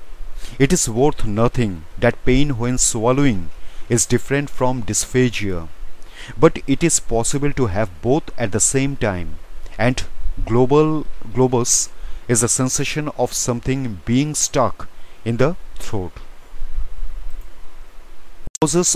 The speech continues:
of dysphagia. Possible causes of dysphagia include amyotrophic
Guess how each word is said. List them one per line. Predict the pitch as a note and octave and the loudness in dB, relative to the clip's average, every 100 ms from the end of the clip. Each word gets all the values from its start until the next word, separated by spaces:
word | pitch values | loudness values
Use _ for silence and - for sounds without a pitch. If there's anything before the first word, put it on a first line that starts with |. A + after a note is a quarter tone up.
| - | 0
of | A2+ - - - | -2 -2 -8 -4
dysphagia. | G2+ B2+ - - C3 A2+ G2+ F#2+ E2+ D#2 - - - - - - - - - - - - | -2 2 2 4 4 4 0 -4 -4 -10 -16 -16 -14 -12 -12 -10 -8 -8 -8 -8 -8 0
Possible | C3+ D3 E3+ F3 | 2 4 2 0
causes | C#3+ B2+ D3 D#3 | 0 0 0 0
of | D3 - | 0 0
dysphagia | A2+ - C3+ C3 C3+ C3+ C#3 | 0 2 0 0 2 2 0
include | B2+ A2+ - A#2 G#2 - - - - - - - - - - - | 0 0 4 4 2 -2 -4 -4 -8 -6 -4 -2 -4 -6 -8 0
amyotrophic | B2+ D3 D#3 - C#3+ A#2 - G#2 - | 2 4 2 0 0 2 2 0 -2